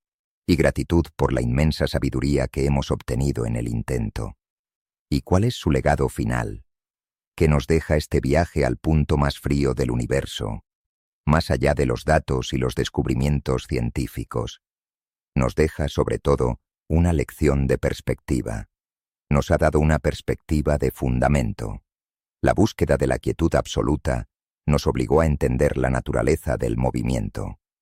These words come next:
Nos reveló la danza oculta de los átomos que se esconde bajo la superficie de nuestra realidad sólida y estable.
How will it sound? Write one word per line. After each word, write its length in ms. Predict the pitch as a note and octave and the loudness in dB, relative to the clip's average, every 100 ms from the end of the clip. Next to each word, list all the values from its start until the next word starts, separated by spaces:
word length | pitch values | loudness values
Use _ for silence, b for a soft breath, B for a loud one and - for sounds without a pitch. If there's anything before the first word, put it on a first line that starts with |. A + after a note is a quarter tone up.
| _ _ _ - | _ _ _ 0
Nos 200 | C#2+ - | 0 2
reveló 460 | C#2 B1+ B1 D2 | 0 0 2 4
la 100 | C#2+ | 4
danza 380 | D2 D2 C#2 C#2 | 2 0 2 0
oculta 460 | B1 D2 C#2 - C2+ | 0 0 0 0 -2
de 100 | A#1+ | -2
los 180 | A1 | 0
átomos 460 | D#2+ D2+ B1+ C#2+ - | 0 0 0 0 -2
que 120 | - | -6
se 120 | - | -4
esconde 440 | C#2 - E2 E2 C#2 | -6 0 2 2 0
bajo 260 | A#1 - | -2 -2
la 100 | A1 | -4
superficie 680 | - - A#1+ - D#2+ D#2 D#2 | -4 -6 -6 -4 -2 0 0
de 100 | C2 | 0
nuestra 380 | B1+ A#1 - A#1+ | -2 -4 -4 -6
realidad 500 | A#1 A#1 A1 C2 B1 | -4 -4 -4 -2 -4
sólida 560 | - - D#2 C2+ A#1 A#1 | -6 0 0 0 -2 -4
y 140 | A1+ | -4
estable. 600 | A#1 - C#2+ B1 A1 G1+ | -8 -2 -2 -2 -6 -12